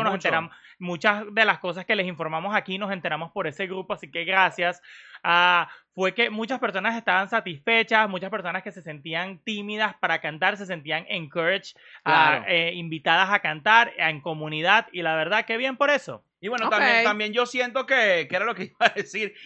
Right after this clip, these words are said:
Speaker 2: iba, no, que re-, de repente como que ese karaoke como que tuvo su función, todo el mundo la pasó súper bien, además el muchacho, no sé si se acuerdan, pero también mencionó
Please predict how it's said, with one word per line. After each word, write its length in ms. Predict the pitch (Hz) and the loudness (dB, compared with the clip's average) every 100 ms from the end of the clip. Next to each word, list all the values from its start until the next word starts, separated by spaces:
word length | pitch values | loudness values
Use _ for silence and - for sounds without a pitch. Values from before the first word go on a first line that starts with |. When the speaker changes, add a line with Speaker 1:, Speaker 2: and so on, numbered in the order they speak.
| - | -8
Speaker 2:
iba, 220 | 202 220 214 | 2 2 2
no, 220 | 220 196 | -2 0
que 160 | 208 | 0
re-, 240 | 208 208 208 | 0 0 0
de 180 | 196 208 | 0 -2
repente 360 | 208 202 220 | -2 -4 -4
como 200 | 262 240 | -4 -4
que 200 | 190 190 | -4 -4
ese 160 | 180 226 | -4 -2
karaoke 360 | 214 185 180 | -2 -2 -6
como 200 | 220 226 | -8 -6
que 120 | 175 170 | -6 -6
tuvo 420 | 170 180 208 202 _ | -6 -6 -6 -8 _
su 220 | - 226 | -12 -12
función, 580 | 175 185 156 226 233 220 | -10 -12 -6 2 2 2
todo 120 | 196 190 | 0 0
el 80 | |
mundo 180 | 202 208 | 0 -4
la 120 | 214 | -2
pasó 240 | 185 160 175 | -2 -6 -12
súper 240 | 208 185 | -4 -4
bien, 160 | 180 220 | -2 0
además 320 | 185 180 180 | 0 0 -2
el 80 | 226 | -4
muchacho, 560 | 208 160 190 196 226 220 - | -6 0 0 2 -4 -8 -14
no 140 | 160 175 | -10 -8
sé 120 | 208 | -8
si 120 | 202 | -4
se 100 | 208 | -2
acuerdan, 380 | 190 196 220 220 | 0 0 2 0
pero 160 | 190 | -2
también 380 | 170 170 165 175 | -6 -8 -8 -10
mencionó 520 | 202 220 185 165 185 | -8 -8 -10 -8 -6